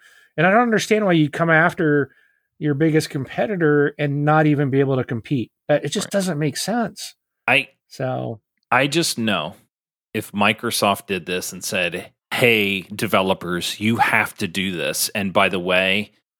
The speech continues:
Speaker 2: only people with Game Pass Ultimate can do this."
Speaker 1: <laughs> Yeah.
Speaker 2: Right? And we're not gonna pay the developer anything. I am not defending that. Like, there's no way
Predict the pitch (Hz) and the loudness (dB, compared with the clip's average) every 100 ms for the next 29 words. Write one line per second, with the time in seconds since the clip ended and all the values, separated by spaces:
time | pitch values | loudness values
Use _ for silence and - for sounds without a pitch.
0 | _ - 123 123 123 113 - 113 - 101 | _ 0 2 2 2 0 2 0 0 0
1 | 92 - - 95 92 101 87 - - 101 | 0 -2 -4 -2 -2 -2 -2 -4 -2 0
2 | 95 - 82 76 - - 90 90 76 50 | 0 -6 -16 -18 -16 -14 -10 -10 -10 -10
3 | 53 - - _ _ _ _ _ _ - | -8 -8 -12 _ _ _ _ _ _ -6
4 | 131 180 - _ _ _ - 101 104 104 | 0 0 -2 _ _ _ -14 -4 -2 -2
5 | _ _ _ 151 151 139 131 123 110 113 | _ _ _ 2 2 2 2 2 2 -4
6 | - 110 98 90 92 90 92 98 113 117 | -2 -2 0 -4 -4 -4 -4 -2 -4 -4
7 | 117 135 120 127 127 _ _ _ _ _ | -8 -6 -6 -6 -12 _ _ _ _ _
8 | _ _ _ _ _ _ _ _ _ _ | _ _ _ _ _ _ _ _ _ _
9 | _ _ _ - 117 135 156 135 110 107 | _ _ _ -2 2 2 2 0 0 -2
10 | 107 107 113 143 - - 104 - 120 123 | 0 2 2 2 -2 -6 -8 -6 -4 -4
11 | 110 92 80 71 60 _ _ _ _ _ | -4 -8 -8 -10 -10 _ _ _ _ _
12 | _ _ _ _ - 107 - _ - 104 | _ _ _ _ -2 -2 -2 _ -6 2
13 | 139 143 113 120 123 131 135 120 123 117 | 2 2 -2 0 4 4 4 2 4 4
14 | 85 82 - | 0 -4 -8